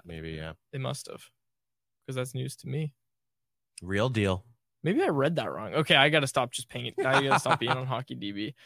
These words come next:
Speaker 2: Um, okay.
Speaker 1: Riveting podcasting
Speaker 2: Yeah,
Speaker 1: and live
Speaker 2: exactly,
Speaker 1: streaming right here.
Speaker 2: exactly. Let's get to our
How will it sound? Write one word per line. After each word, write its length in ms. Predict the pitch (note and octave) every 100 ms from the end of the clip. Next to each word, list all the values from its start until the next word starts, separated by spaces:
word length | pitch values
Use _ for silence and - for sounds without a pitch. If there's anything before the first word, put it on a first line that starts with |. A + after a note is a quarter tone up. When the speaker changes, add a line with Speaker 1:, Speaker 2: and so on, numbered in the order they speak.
| - C4
Speaker 2:
Um, 420 | D#3+ E3 E3 E3
okay. 20 | D#3
Speaker 1:
Riveting 640 | B2 F#3 G3 F3+ F#3+ D#3
podcasting 720 | B2+ C#3 C#3 C#3+ C#3+ A#2 C#3+
Speaker 2:
Yeah, 100 | E3+
Speaker 1:
and 160 | C#3 G#2+
live 220 | G#2 G#2
Speaker 2:
exactly, 20 |
Speaker 1:
streaming 340 | D3+ A2 F#2+ F2+
right 80 | E2+
here. 80 | E2
Speaker 2:
exactly. 500 | D#3 B2 C#3+ F#2+ D3+ _
Let's 160 | D#3+ D#3+
get 200 | F#3+ F3+ -
to 240 | F3 E3 D#3+
our 320 | C#3 C#3+ C#3